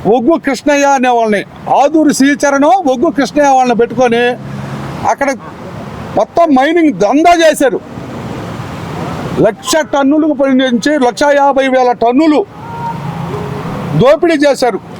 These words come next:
క్వార్ట్జ్, మైకా క్వార్ట్జ్ టన్ను వచ్చి ముప్పై వేల నుంచి యాభై ఆరు వేలు దాకా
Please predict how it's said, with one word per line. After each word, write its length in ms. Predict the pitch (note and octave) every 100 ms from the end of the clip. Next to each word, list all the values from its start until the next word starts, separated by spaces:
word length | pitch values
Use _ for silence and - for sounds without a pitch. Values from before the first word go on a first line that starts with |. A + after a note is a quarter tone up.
| -
క్వార్ట్జ్, 440 | A3+ C#4 D4 G#3 - - - - - - - -
మైకా 360 | F#3+ C4 D#4+ E4
క్వార్ట్జ్ 440 | D#4+ C4+ C#4 D3+ - - - - - G3 G#3+ - - G#3+ G3+ - - -
టన్ను 260 | A#3 D4 F4+ E4+
వచ్చి 440 | D4 E4+ F#4+ G4 - - - - - - - -
ముప్పై 300 | A3 - D#4+
వేల 220 | D#4 D#4 D4
నుంచి 160 | D#4+ F4
యాభై 340 | D4 D#4 D#4
ఆరు 240 | D#4 D4 C#4+
వేలు 260 | C#4+ C#4+
దాకా 320 | C#4 C#4+ D4+